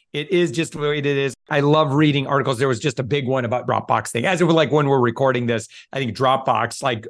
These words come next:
offered to pay, buy out a seventy-three million dollar real estate just so they could close it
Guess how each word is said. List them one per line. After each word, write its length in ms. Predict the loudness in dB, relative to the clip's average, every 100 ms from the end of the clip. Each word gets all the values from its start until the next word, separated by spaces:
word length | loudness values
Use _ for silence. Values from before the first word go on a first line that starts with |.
| 0
offered 360 | 2 2 0
to 80 | -2
pay, 320 | -4 -4 -4
buy 460 | -6 -4 -2 -2 -2
out 220 | -2 -4
a 80 | -6
seventy-three 760 | -6 -6 -2 -2 -2 -4 -2 -2
million 580 | -4 -4 -4 -4 -6
dollar 640 | -6 -4 -2 -2 -2 -4 -6 -20 _
real 380 | -8 -2 0 0
estate 640 | -2 -4 -8 -4 -4 -6 -10 _ -16
just 340 | -4 -4 -2
so 120 | -4 -2
they 160 | -2
could 240 | -4 -8 -10
close 600 | -10 -2 4 4 2 0
it 280 | -6 -6